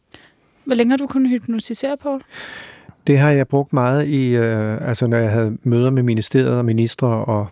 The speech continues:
Speaker 2: man skulle forhandle, så er det afsindigt godt at, øh, kunne hypnotisere,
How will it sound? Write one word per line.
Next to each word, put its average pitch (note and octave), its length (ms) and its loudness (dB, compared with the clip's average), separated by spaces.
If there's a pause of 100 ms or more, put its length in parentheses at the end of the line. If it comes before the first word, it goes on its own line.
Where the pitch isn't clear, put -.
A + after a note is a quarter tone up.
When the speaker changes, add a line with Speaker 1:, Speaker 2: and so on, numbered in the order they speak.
Speaker 2:
man A#2+ 200 0
skulle - 160 -2
forhandle, A#2+ 540 0 (460)
så - 160 -4
er B2 40 2
det A#2+ 220 2
afsindigt D3+ 560 -2
godt A2+ 340 0
at, B2 280 -2
øh, G#2+ 240 0 (320)
kunne E3 280 2
hypnotisere, A2+ 840 0